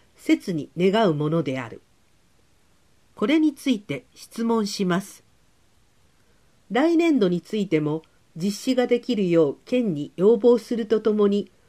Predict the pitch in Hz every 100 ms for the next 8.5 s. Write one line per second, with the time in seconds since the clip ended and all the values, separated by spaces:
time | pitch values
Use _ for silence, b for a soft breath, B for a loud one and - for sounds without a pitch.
0 | _ - 226 262 269 262 - 254 240 226
1 | 220 214 - _ _ 196 226 269 277 -
2 | 180 165 147 - 214 233 214 208 202 202
3 | 196 202 208 202 165 135 127 - _ _
4 | _ - - 277 196 - 185 190 190 180
5 | 170 160 160 135 - - _ _ _ _
6 | _ _ _ _ _ _ _ _ _ -
7 | 262 320 320 - 277 262 262 156 151 -
8 | 196 156 120 107